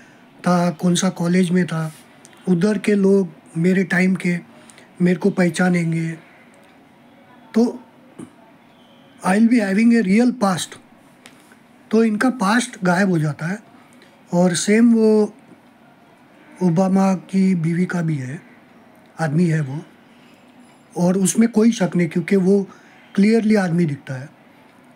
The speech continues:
और एक चिकना आदमी जो दिखने में अच्छा है, कोई भी पटा सकता है उसको, अ, छक्का पसंद आता है।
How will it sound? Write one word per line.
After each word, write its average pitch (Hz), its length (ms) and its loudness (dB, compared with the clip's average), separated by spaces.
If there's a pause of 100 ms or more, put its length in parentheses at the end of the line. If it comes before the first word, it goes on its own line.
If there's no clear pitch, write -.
(260)
और 165 400 -4 (3000)
एक 254 240 0
चिकना 254 360 2
आदमी 185 480 0 (120)
जो 180 200 2
दिखने 170 320 0
में 208 120 4
अच्छा 185 480 -2 (680)
है, 170 120 0
कोई 202 300 2
भी 226 80 4
पटा 196 280 -2
सकता 180 300 -4
है 190 60 0
उसको, 185 420 0 (920)
अ, 147 200 -6 (160)
छक्का 160 340 -2
पसंद 170 400 -4
आता 160 260 -10
है। 180 80 -14